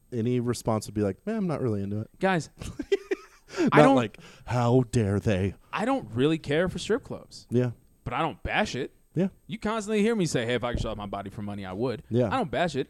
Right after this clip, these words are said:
Speaker 2: I just don't go to strip clubs.
Speaker 1: Yeah, I'm not threatening strippers with death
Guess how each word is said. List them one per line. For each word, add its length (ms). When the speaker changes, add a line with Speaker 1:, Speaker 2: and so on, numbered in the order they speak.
Speaker 2:
I 60
just 160
don't 160
go 140
to 60
strip 200
clubs. 240
Speaker 1:
Yeah, 200
I'm 120
not 240
threatening 720
strippers 680
with 260
death 380